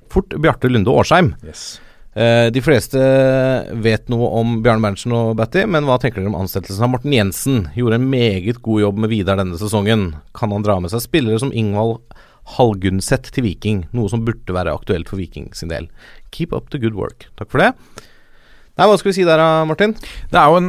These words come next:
Speaker 2: eh, interessant, eh, ansettelse, og det er jo et, eh, sånn jeg ser det, et, eh, karrierevalg, eh, av, eh,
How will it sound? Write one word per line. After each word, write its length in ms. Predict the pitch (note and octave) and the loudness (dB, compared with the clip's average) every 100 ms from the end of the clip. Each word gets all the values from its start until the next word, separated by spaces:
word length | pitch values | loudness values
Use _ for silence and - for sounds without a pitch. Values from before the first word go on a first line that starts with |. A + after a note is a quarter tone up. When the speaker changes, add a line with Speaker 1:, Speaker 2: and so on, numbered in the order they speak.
| E3 | -4
Speaker 2:
eh, 300 | - C3+ - A#2 | -12 -14 -14 -14
interessant, 560 | C#3+ D#3 - B2 C#3 | -12 -10 -4 -4 -4
eh, 400 | C#3+ C#3+ C#3 C#3 C3 | -4 -2 -2 -2 -2
ansettelse, 640 | G#2+ G2+ - G#2 G2 - C3 | -4 -4 -6 -10 -10 -6 -2
og 60 | |
det 60 | B2 | 2
er 80 | A#2+ | 2
jo 80 | C3 | 0
et, 160 | - | -4
eh, 460 | A2+ A#2 - - G#2+ | -8 -6 -8 -12 -16
sånn 240 | A2+ A2+ G#2+ | -8 -4 -4
jeg 140 | G#2+ | -4
ser 120 | G2+ F#2+ | -4 -4
det, 60 | G2 | -4
et, 220 | F2+ - G#2 | -8 -8 -6
eh, 800 | G2 F#2+ F2+ - - - - E2+ - | -4 -4 -8 -18 -20 -20 -14 -14 -10
karrierevalg, 1000 | F2+ F2+ F2+ D#2+ D2+ D2 D#2 G2+ G2+ G#2+ | -6 -2 0 0 -2 -6 -6 -6 -6 -2
eh, 240 | G2+ G2 | -2 0
av, 320 | F#2+ F#2+ F#2 F#2 | -2 -2 -2 -4
eh, 460 | F#2+ F#2+ F#2+ F#2 | -4 -2 -4 -4